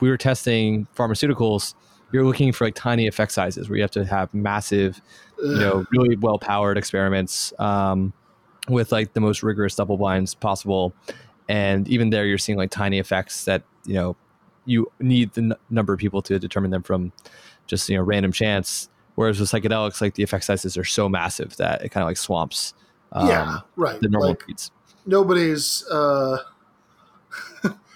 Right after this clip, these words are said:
Speaker 2: Yeah, right. I mean, there, you know, like, if you, uh, people, you know, like, uh,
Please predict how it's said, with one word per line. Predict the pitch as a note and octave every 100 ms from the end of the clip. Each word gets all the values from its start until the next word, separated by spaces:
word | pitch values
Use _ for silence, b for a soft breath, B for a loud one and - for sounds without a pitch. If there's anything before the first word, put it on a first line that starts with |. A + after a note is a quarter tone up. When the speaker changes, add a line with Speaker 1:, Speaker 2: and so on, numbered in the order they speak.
| B B B F3+
Speaker 2:
Yeah, | F#3 C#3+ A#2+
right. | D#3+ D3+
I | C#3
mean, | D3 D#3
there, | E3 E3
you | D#3+
know, | C#3+
like, | C#3 C#3+ D3
if | D3
you, | D3+ D3 C#3+
uh, | C#3 C3
people, | B2+ F3+ E3+ D#3+ C#3+ D3 - b b b b b b b _ -
you | E3+
know, | C#3 C3 C#3+
like, | C#3+ C3 - - - -
uh, | D#3 C#3 C#3